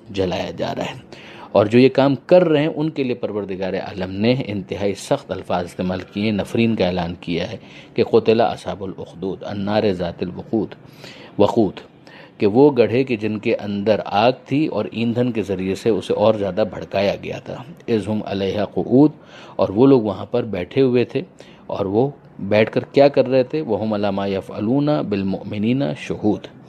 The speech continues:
कि जो कुछ वो साहिबान ईमान के साथ कर रहे थे वो उसका तमाशा देख रहे थे। वमा नक़मु मिनहुम इल्ला अन युमिनु बिल्लाहिल अज़ीज़िल हमीद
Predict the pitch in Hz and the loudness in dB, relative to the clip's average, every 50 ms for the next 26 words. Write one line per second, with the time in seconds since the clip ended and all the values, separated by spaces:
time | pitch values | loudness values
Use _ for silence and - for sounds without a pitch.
0 | - - - - - - - - 110 98 123 127 123 - 127 120 123 127 107 - | -20 -20 -20 -20 -20 -14 0 0 2 6 6 4 4 4 0 2 2 0 2 4
1 | 117 101 101 104 107 110 113 117 113 107 104 107 107 113 107 - 104 - 113 107 | 2 2 2 2 2 2 0 0 0 0 -2 -2 -2 -2 -2 -4 -4 0 2 0
2 | 101 - - - 135 143 143 127 110 98 92 95 90 - - 110 120 127 120 101 | 0 0 -4 2 4 4 4 4 0 0 0 -2 -6 -6 -6 -6 -4 -4 -2 -4
3 | 87 - - - - - 92 92 92 92 - 95 87 87 80 - - - 82 78 | -6 -6 -8 -10 -8 -6 -8 -10 -8 -10 -10 -10 -10 -10 -10 -12 -12 -12 -12 -12
4 | - - - - - - - - - - - - - - - - - 98 110 135 | -12 -12 -12 -14 -14 -14 -14 -20 -20 -20 -20 -20 -18 -18 -14 -2 0 4 6 6
5 | 151 160 143 127 - - 175 180 180 175 170 160 156 151 139 151 156 135 - 120 | 6 6 6 4 4 6 4 4 6 4 4 2 2 2 2 -2 -2 -2 -4 -4
6 | 120 120 123 117 82 113 107 104 110 - - 104 110 113 120 117 104 101 95 92 | -2 -2 -2 -4 -4 -6 -8 -6 -8 -8 -8 -6 -4 -2 -2 -2 -2 -4 -4 -2
7 | 92 92 92 90 104 113 101 - 101 95 90 95 92 87 95 104 98 - - - | -4 -4 -4 -2 -2 -4 -4 -4 -6 -6 -6 -6 -6 -6 -6 -8 -8 -8 -6 -4
8 | 104 110 139 131 95 | 0 4 4 4 2